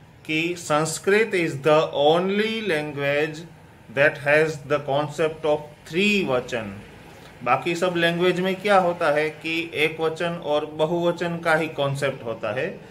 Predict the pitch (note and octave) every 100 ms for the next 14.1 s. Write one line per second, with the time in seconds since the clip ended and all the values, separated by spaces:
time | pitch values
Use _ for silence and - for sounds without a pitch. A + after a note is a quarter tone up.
0 | - - - - C3 B2 C3+ C#3 - F#3
1 | F3+ - D#3+ E3+ E3+ D#3+ G3+ G3+ F3+ D#3+
2 | D#3+ D#3 C#3 C3+ B2+ B2+ C3 E3 D3 C#3
3 | C#3+ D3+ C#3 B2+ C#3 D#3+ D3+ C3+ C#3 C#3+
4 | C#3 E3 F3 C#3 C3 C3 D3+ D3+ - -
5 | D3 B2+ A#2 B2+ B2+ G#2+ A2 A#2+ D#3 A#2+
6 | - - - - - - C3 C3+ D3 D3
7 | F3 F3+ F3+ - - - - - - C#3
8 | E3 F#3 C3+ B2 C#3 - F3+ F#3 G3+ G#3+
9 | G#3+ - - - D#3+ F3 G3+ - G3 F#3+
10 | D#3 D#3 D3 C#3 B2 C3+ C3+ C#3 C3+ C3+
11 | D3+ C#3 D3 C#3+ F3 E3 E3 D3+ C#3 E3
12 | F#3+ F#3+ F#3+ F#3 F#3 G3 F#3 F#3+ F#3 F3+
13 | F3+ F#3 F3+ F3+ F3+ E3+ E3 F3+ D#3+ C#3+
14 | C#3